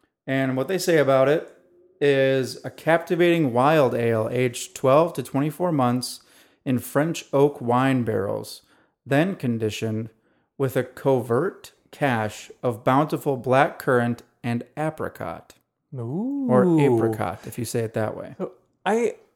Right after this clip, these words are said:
Speaker 2: apricots, what, are the, what do those taste like? 'Cause the only time I can remember having
Speaker 1: Apricots?
Speaker 2: I only ever really eat dried apricot. And
Speaker 1: I
Speaker 2: I
Speaker 1: guess, yeah, that's true.
Speaker 2: I'm trying to think, like,
Speaker 1: Um,
Speaker 2: what a fresh one ta-, is it like a peach, maybe?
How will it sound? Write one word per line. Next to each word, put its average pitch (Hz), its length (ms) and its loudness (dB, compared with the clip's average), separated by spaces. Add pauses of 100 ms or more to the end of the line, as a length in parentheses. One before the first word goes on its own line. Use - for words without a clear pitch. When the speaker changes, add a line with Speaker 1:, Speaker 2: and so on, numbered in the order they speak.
(120)
Speaker 2:
apricots, 226 540 -2
what, 247 100 -2
are - 20 -10
the, - 100 -10
what 247 120 4
do 359 60 6
those 285 120 4
taste 165 280 0
like? 127 140 4
'Cause 147 140 0
the 185 100 4
only 226 140 4
time 247 160 0
I 220 60 2
can 180 140 -4
remember 180 180 0
having 165 240 2
Speaker 1:
Apricots? 196 400 2
Speaker 2:
I 208 60 8
only 269 180 6
ever 233 220 4
really 208 220 4
eat - 280 -6
dried 127 560 4
apricot. - 580 -6 (120)
And 143 100 -2
Speaker 1:
I - 20 2
Speaker 2:
I 160 40 2
Speaker 1:
guess, 214 340 -2
yeah, 185 300 8
that's 147 260 2
true. 139 320 2 (180)
Speaker 2:
I'm 170 60 -6
trying 226 160 -2
to 143 100 4
think, 135 120 6
like, 123 80 6
Speaker 1:
Um, 120 60 2
Speaker 2:
what 202 100 2
a - 20 0
fresh - 400 -4
one - 140 -12
ta-, - 100 -14
is 156 120 -4
it 180 40 0
like 190 160 4
a 147 120 0 (180)
peach, - 260 -8
maybe? 320 320 -4